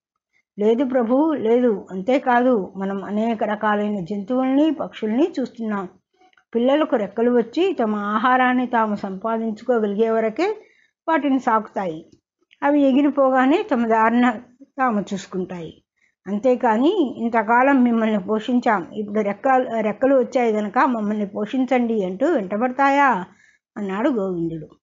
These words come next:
"పడవు, నువ్వన్నది నిజమే. అయితే నాదొక ప్రశ్న గోవిందు" అన్నాడు వినీతసేనుడు. యువరాజు తల్లి విషయంలో తనను సమర్థిస్తున్నాడని గోవిందుడు, 'అడగండి ప్రభు'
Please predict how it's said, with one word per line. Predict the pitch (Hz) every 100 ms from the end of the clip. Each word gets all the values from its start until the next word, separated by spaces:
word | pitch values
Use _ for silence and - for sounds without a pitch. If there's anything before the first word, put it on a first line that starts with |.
| _ _ _ _ _ _ _ _ -
"పడవు, | 277 262 269 196 196
నువ్వన్నది | 214 220 220 262 277
నిజమే. | 233 214 220 214 208 202
అయితే | 208 277
నాదొక | 330 226 214 208 190
ప్రశ్న | 202 226 262
గోవిందు" | 247 254 240 240 240 240 247
అన్నాడు | - 214 208 294
వినీతసేనుడు. | 202 208 202 202 190 180 160 - _ _ _ _ _ _ 240
యువరాజు | 240 262 269 226 233 226
తల్లి | 226 214 240
విషయంలో | 240 247 240 240
తనను | 226 214 208 208
సమర్థిస్తున్నాడని | 180 196 190 - - 226 220 214 226 339 330 190
గోవిందుడు, | 208 220 226 202 208 214 214 _ _ _ 190
'అడగండి | 208 269 381
ప్రభు' | 302 262 226 240 247